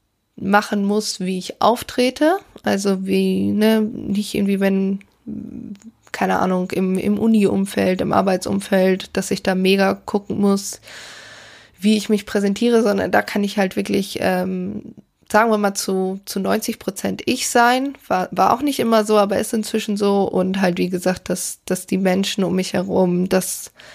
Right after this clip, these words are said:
die, die mir wirklich wichtig sind da im Umfeld, das ist so für mich, ähm, das Wichtigste und das ist so das, was Stadion bei mir ausmacht und einfach, also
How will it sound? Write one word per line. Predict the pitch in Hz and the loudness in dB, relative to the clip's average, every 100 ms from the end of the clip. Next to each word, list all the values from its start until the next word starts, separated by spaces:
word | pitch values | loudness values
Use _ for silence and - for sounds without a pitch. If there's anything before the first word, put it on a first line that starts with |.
| - _ - | -20 _ 2
die, | 208 202 - - - | 4 4 0 -4 2
die | 196 | 4
mir | 185 | 4
wirklich | 196 196 196 - | 4 2 0 2
wichtig | 247 - 262 | 2 4 0
sind | - 220 214 208 | 2 2 4 4
da | 202 | 4
im | 190 | 2
Umfeld, | 175 190 190 - 175 180 180 - - - - - | 0 0 0 0 2 0 -2 -12 -20 -20 -8 0
das | 180 - | 0 0
ist | 175 - | -4 -2
so | 175 | -6
für | - 175 | -4 -2
mich, | 170 175 - - 208 | 0 -2 -4 -10 -10
ähm, | 190 180 175 170 196 - | -8 -6 -6 -6 -8 -8
das | - 180 - | -8 -4 0
Wichtigste | 196 - - - 180 | 0 0 -4 -2 -2
und | |
das | 165 180 | -2 -4
ist | 196 - | -6 -4
so | 180 | -2
das, | 180 - 180 | -2 -2 -6
was | - - - | -8 -10 -12
Stadion | - - 170 180 180 175 170 | -8 2 4 4 4 0 0
bei | 170 | 0
mir | 170 - | 0 0
ausmacht | - - 185 180 - - | -2 -2 -4 -6 -6 -6
und | 175 170 | -2 0
einfach, | 175 190 185 - - - | 0 0 -2 -6 -20 -8
also | 175 170 175 | -6 -2 -2